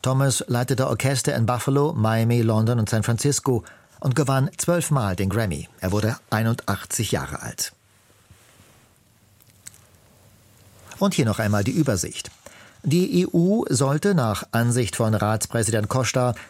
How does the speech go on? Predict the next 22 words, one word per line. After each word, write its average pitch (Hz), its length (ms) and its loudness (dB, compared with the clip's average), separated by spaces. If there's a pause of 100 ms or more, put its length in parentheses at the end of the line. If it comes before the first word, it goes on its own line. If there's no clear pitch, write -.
(120)
bald 143 400 -2
Beitrittsverhandlungen 110 1080 0
mit 101 240 -2
der 120 140 -2
Ukraine 127 580 0
aufnehmen. 65 520 -6 (460)
B-N-D-Präsident 104 800 0
Jäger 123 400 2 (400)
will 156 200 2
den 175 120 4
Bundesnachrichtendienst 135 1040 0
zu 151 120 -2
einer 120 320 2
schlagkräftigen 147 840 0
Abwehreinheit 98 920 0
umbauen. 87 420 -2 (1000)
C-S-U-Chef 131 580 0
Söder 123 560 2
unterstützt 123 720 0
seine 120 240 0
Parteikollegin 117 760 0
Aigner 117 460 2